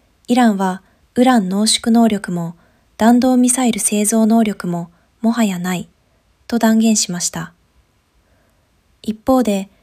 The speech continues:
イランの革命防衛隊は同日、イスラエル北部の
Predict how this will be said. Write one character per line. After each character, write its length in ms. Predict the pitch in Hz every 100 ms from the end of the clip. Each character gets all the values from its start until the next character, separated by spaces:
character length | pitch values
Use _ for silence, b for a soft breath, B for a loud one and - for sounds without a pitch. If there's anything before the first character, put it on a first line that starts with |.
| b b b
イ 100 | 262
ラ 140 | 285
ン 80 | 240
の 100 | 196
革 300 | - - 214
命 180 | 220 220
防 220 | 214 214
衛 120 | 214
隊 220 | 214 202
は 260 | 202 196 214 -
同 160 | 196
日、 500 | 196 190 - 190 190 _ _ _ _ _ _ -
イ 60 | 208
ス 140 | -
ラ 140 | 262
エ 60 | 277
ル 120 | 220
北 240 | 202 226 202
部 100 | 190
の 220 | 180 175